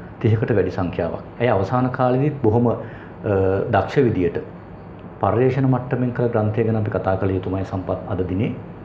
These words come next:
ගිය අවුරුද්දේ. ඇයගේ ජීවිතේ අවසානය සන්තුහන් කරන්නට ඉස්සර වෙලා ඇය ගිය වසරේ මේ මාසේ, අ, නොවැම්බර් මාසයේදී සම්පත් මගේ මතකය නිවැරදි නම් ඇය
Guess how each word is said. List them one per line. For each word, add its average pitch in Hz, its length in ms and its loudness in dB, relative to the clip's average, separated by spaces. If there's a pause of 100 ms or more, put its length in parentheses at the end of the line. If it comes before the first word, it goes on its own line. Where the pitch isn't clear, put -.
(460)
ගිය 131 140 4
අවුරුද්දේ. 90 460 0 (840)
ඇයගේ 104 440 2
ජීවිතේ 98 500 -2 (340)
අවසානය 104 500 2
සන්තුහන් 95 460 -2
කරන්නට 92 360 -2
ඉස්සර 95 280 -4
වෙලා 98 200 2
ඇය 101 140 2
ගිය 90 180 0
වසරේ 107 340 0 (360)
මේ 107 240 2
මාසේ, 113 460 2 (1120)
අ, 110 120 0
නොවැම්බර් 113 400 2
මාසයේදී 92 360 0
සම්පත් 95 380 -2
මගේ 95 160 -2
මතකය 101 380 0
නිවැරදි 101 320 0
නම් 98 160 0
ඇය 90 200 0